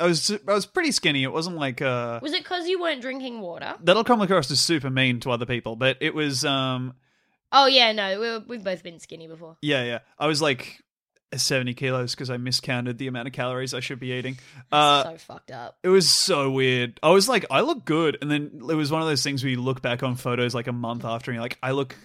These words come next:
Speaker 1: like I'm dying."
Speaker 2: I found one of mine of those the other day. I sent it to you.
Speaker 1: Yeah, it's fucked.
Speaker 2: Yeah.
Speaker 1: Bones
Speaker 2: It's
Speaker 1: are so visible.
Speaker 2: Yeah, it's when I had my twink body.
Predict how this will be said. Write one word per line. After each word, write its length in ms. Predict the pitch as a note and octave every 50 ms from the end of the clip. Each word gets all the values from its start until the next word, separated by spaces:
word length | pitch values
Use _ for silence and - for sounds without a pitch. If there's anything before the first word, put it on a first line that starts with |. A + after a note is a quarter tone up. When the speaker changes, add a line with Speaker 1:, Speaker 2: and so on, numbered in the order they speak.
| _ _ -
Speaker 1:
like 360 | D#3 D#3 C#3+ C3 A#2+ B2 B2
I'm 300 | C3+ A#2+ A#2 A#2 A#2 A2 A2
dying." 380 | - A2 G2+ G2+ G#2 G2 F#2 F2 -
Speaker 2:
I 140 | G#3 A3+ A#3
found 340 | - - B3+ A#3+ A3+ G#3+
one 160 | G3 G3+ G3+ G3+
of 200 | F#3+ F3+ - -
mine 240 | - F3+ F#3 F#3+ G3+ G3+
of 60 | F#3
those 160 | F3 F3 F3
the 80 | E3+ F3+
other 120 | E3+ D#3+ D#3
day. 120 | E3 E3
I 40 | F3
sent 220 | F#3 - G3+ G3 -
it 60 | G3 -
to 100 | - D#3+
you. 240 | D3+ D3+ - - - _ -
Speaker 1:
Yeah, 400 | C#3+ C3+ E3+ G3+ F#3+ D3 G#2+ F#2 - -
it's 200 | D3 E3+ E3 -
fucked. 440 | - D#3+ D#3 D#3+ C#3 A#2+ - - -
Speaker 2:
Yeah. 180 | G#3+ A3 F3+ - - _ _ _ _ _ _ -
Speaker 1:
Bones 440 | D#3 B2+ F3+ F3 G3 A3 G#3+ G#3 G#3
Speaker 2:
It's 20 |
Speaker 1:
are 60 | G3
so 380 | E3+ - - - F3 E3+ F3 E3
visible. 400 | C3+ D3 D3 C3 D3 C3 B2 G#2+
Speaker 2:
Yeah, 160 | C4 B3+ A#3+
it's 120 | A3 G#3 C4
when 120 | C4 A#3+ A#3
I 200 | A3+ A3+ A3 G#3
had 260 | - G3+ A3 A3+ G3
my 100 | G3+ F#3+
twink 440 | F3+ - - G#3+ G#3 A3+ G#3+ - -
body. 380 | - E3 F#3 E3 F3 E3 F3